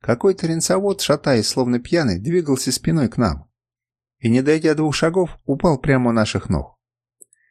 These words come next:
В груди у него я увидел торчащую арбалетную стрелу, которую он сжимал обеими руками.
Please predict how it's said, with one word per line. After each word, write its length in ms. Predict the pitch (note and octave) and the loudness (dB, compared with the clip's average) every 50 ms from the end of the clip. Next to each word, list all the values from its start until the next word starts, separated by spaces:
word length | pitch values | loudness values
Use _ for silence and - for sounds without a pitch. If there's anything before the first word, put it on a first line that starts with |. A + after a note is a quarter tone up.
| _ _ _ - | _ _ _ -6
В 60 | - | -2
груди 320 | F2 G2 A#2 C3+ E3 F#3+ G3+ | 2 2 2 2 2 0 -4
у 60 | F#3+ | -2
него 200 | F3+ F3 E3+ E3 | 0 0 2 2
я 140 | D#3 C#3+ C#3+ | 4 4 2
увидел 320 | C#3+ D3 D#3 D3+ C3+ A#2 | 2 0 0 0 -2 -2
торчащую 580 | - - A#2+ A#2+ B2 - - D3 C#3 - - A2 | 0 0 -2 -2 -2 -2 -4 -4 -2 0 0 0
арбалетную 480 | G#2 G#2 A#2 A#2 A#2+ A2+ A2+ A2 G2+ | 0 2 2 2 2 2 0 0 -2
стрелу, 500 | G2 - - - A#2 G#2 E2 C#2 C2+ - _ - | -2 -2 -4 -2 -2 0 0 -2 -4 -8 _ -2
которую 380 | - G2 G2 - G2+ F#2+ F2 | -2 0 2 2 2 2 2
он 60 | F2 F2 | 0 0
сжимал 340 | G2+ A2+ A#2+ B2 A#2 G#2 F#2+ | 0 0 0 2 2 2 2
обеими 340 | F#2+ G2+ G2+ F2 D#2 D#2 | 2 2 0 0 0 0
руками. 480 | E2 F#2+ G#2+ G#2+ - E2 C#2+ C2+ C2+ - | 0 0 -2 -2 -2 -4 -4 -4 -8 -14